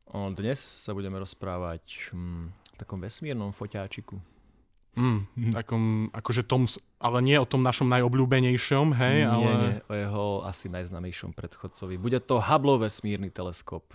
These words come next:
Speaker 1: Všetci
Speaker 2: Ako v-
Speaker 1: vedia, že, že Webb je náš Lieblingsteleskop, ale,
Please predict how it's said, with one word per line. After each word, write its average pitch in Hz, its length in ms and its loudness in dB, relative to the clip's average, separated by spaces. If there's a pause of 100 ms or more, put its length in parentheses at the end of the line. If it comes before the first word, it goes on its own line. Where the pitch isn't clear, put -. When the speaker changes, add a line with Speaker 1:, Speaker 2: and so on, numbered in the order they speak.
(840)
Speaker 1:
Všetci 107 100 -16 (160)
Speaker 2:
Ako 143 80 2
v- 127 80 4
Speaker 1:
vedia, 131 160 6
že, 120 200 4 (220)
že 113 160 0 (440)
Webb 110 520 -4
je 98 460 -4
náš 98 400 -8
Lieblingsteleskop, 107 1120 -4
ale, 95 400 -6